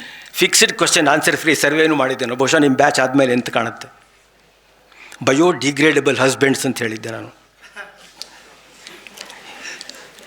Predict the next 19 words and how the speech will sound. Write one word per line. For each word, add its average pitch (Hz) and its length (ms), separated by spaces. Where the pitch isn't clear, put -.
ಯಾಕೆಂದ್ರೆ 151 380
ಈಗ 170 160
ಕೆಲವು 151 240
ಹುಡುಗಿರುಗಳು 143 420
ಕಾಂಟ್ಯಾಕ್ಟ್ 131 400
ಮಾಡ್ತಾರೆ 123 360
ನಾನು, 110 140
ಏನೇನೇನೇನೋ 120 720
ಅಂತ. - 180
ಇದು 123 160
ನನ್ನ 123 180
ಮಾತೇನೆಂದರೆ, 139 840
ಡಿವೋರ್ಸಿಂದ 139 580
ಯಾರೂ 123 680
ಸತ್ತಿಲ್ಲ, 123 480
ಅನ್‌ಹ್ಯಾಪಿ 139 520
ಮ್ಯಾರೇಜಸ್ಸಿಂದ 123 640
ಸತ್ತಿದ್ದಾರೆ. 123 800
ಅದಕ್ಕೋಸ್ಕರ 127 500